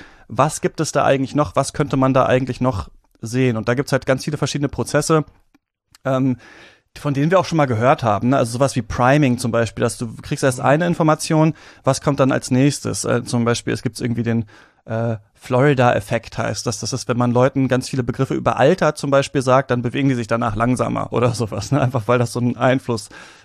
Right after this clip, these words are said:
Speaker 1: äh, darauf hat. Oder wir kennen auch Framing zum Beispiel oder Anchoring fand ich ganz interessant, wenn man fragt, ähm,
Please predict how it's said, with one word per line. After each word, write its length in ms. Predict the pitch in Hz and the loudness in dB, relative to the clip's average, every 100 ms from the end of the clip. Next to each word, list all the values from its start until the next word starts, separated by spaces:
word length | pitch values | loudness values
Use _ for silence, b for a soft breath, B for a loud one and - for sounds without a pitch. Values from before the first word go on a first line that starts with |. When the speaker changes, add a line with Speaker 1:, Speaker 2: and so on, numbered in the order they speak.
| _ | _
Speaker 1:
äh, 220 | 123 113 | -6 -4
darauf 420 | - 110 104 107 | -4 -4 -4 -2
hat. 160 | 113 113 | -4 -4
Oder 320 | 123 113 117 B B B | -4 -2 -2 B B B
wir 100 | - | -10
kennen 140 | - 120 | -6 -6
auch 80 | - | -4
Framing 540 | - 135 147 139 127 | 0 2 4 2 0
zum 180 | - 117 | -2 -2
Beispiel 560 | 110 117 - 113 113 | 0 -2 -4 -4 -4
oder 340 | 107 113 117 110 b b b b _ - | -2 0 0 -2 b b b b _ -8
Anchoring 420 | 143 180 151 143 | -6 -2 0 0
fand 180 | 143 139 | 0 0
ich 80 | - | 0
ganz 160 | 123 | -2
interessant, 500 | 127 123 - 123 123 | 0 -2 2 2 2
wenn 100 | 120 | 2
man 140 | 120 117 | 2 0
fragt, 480 | - 117 120 - | 0 2 2 0
ähm, 400 | 120 110 110 113 | -2 0 0 -2